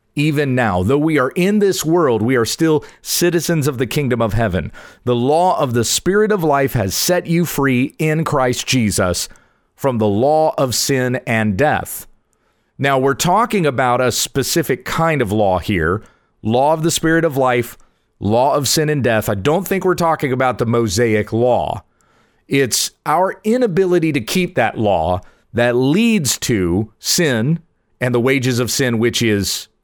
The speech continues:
death. So it's not the, the law of sin and death is not the law of God itself, or the,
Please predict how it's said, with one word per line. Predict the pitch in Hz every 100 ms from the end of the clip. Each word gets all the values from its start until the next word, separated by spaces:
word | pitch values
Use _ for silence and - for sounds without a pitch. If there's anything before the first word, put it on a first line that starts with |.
| 92
death. | 117 90 - - - _ _ _ _ _
So | - 143 131
it's | 107 147
not | 165 196 151
the, | 147 131
the | 131
law | 120 123 180 185
of | 156 127
sin | - 151
and | 127 110
death | 120 117 -
is | 143 131 101
not | 131 151 127 107 - _ _ _ _
the | 107 127
law | 120 143 147 139
of | 143 98
God | 131 123 113
itself, | 110 - 214 123 90 -
or | 127
the, | 110 113